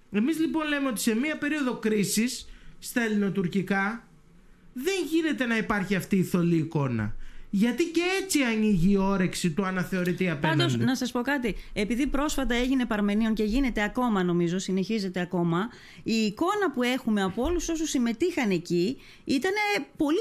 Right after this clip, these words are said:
Speaker 2: διαφορετική από αυτή την απορία έστω που εκφράζεται. Έστω και με απορία. Η εικόνα είναι ότι τα νησιά μας είναι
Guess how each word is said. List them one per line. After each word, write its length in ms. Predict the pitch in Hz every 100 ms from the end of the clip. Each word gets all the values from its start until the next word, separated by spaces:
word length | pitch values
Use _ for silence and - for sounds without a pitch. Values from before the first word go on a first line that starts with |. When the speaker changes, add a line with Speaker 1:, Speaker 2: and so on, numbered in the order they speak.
| 453
Speaker 2:
διαφορετική 540 | 370 247 208 185 196
από 140 | 185 185
αυτή 560 | 170 - - - 226
την 200 | 196 214
απορία 540 | 208 202 226 285 370 262 202
έστω 220 | 196 - 170
που 100 | 170
εκφράζεται. 580 | 165 160 156 139 175 123 - - 381 403
Έστω 180 | 370
και 140 | 339 240
με 120 | 208
απορία. 540 | 180 190 165 160 147 - - - - - - -
Η 100 | - 233
εικόνα 520 | 214 180 254 302 370
είναι 280 | 349 370 392
ότι 100 | 381
τα 120 | 311
νησιά 360 | 285 269 - 339
μας 200 | 381 339
είναι 200 | 349 403